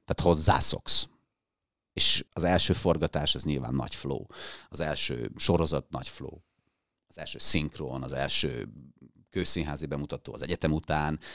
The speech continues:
az első társulati tagság, szóval, hogy az első főszerep, szóval, hogy ezek mind nagy-nagy léptékű dolgok, de aztán ezek átmennek egy ilyen munka. Tehát mert nagyon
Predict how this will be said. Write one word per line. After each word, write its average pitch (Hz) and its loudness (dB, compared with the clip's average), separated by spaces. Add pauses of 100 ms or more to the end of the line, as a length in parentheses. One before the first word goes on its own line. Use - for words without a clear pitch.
az - -6
első - 0
társulati 73 2
tagság, - 2
szóval, 78 2
hogy 80 2 (680)
az - -6
első 85 0
főszerep, 82 4
szóval, 90 6
hogy 87 4
ezek 90 0
mind 87 6
nagy-nagy 65 0 (180)
léptékű 67 -2
dolgok, 80 4
de 85 0
aztán 95 0
ezek 95 -2 (1040)
átmennek 67 2
egy 67 -2
ilyen 73 2 (480)
munka. - -2 (400)
Tehát 82 -4
mert 82 6
nagyon 67 2